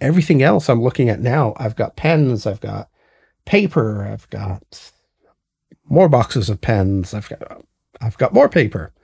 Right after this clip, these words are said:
Uh, there's a lot of stationery stuff. And what I'd like to do is get that off the top of my desk and just bring on what I'm using and then put it away.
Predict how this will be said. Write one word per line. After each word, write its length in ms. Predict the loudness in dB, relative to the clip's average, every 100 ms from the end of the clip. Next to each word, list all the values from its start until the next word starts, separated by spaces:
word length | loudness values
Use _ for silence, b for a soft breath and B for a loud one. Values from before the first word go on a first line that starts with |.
| b b b b
Uh, 300 | -4 -2 -2 0
there's 360 | 2 4 4
a 60 | 0
lot 200 | 0 -2
of 80 | -4
stationery 520 | -6 -8 -4 -4 -4
stuff. 460 | -8 -12 -16 _ _ _ _ _
And 340 | 0 2 2 2
what 120 | 0
I'd 120 | 0
like 180 | -2 -2
to 80 | -4
do 100 | -4
is 140 | -4
get 180 | -6 -6
that 460 | -6 -6 -10 -20 _ _ _ _ _ _ _ _ -2
off 400 | 0 -2 -6 -10
the 120 | -8
top 300 | -2 -2 0
of 80 | 2
my 140 | 2
desk 440 | 2 -2 -4 -8 -8
and 300 | -4 -4 -4
just 380 | -4 -2 -2 -2
bring 240 | -2 -2
on 160 | -2 -2
what 160 | -4
I'm 140 | -4 -2
using 420 | -2 -2 -2 -2
and 80 | -4
then 120 | -6
put 160 | -6
it 100 | -8
away. 300 | -10 -10 -12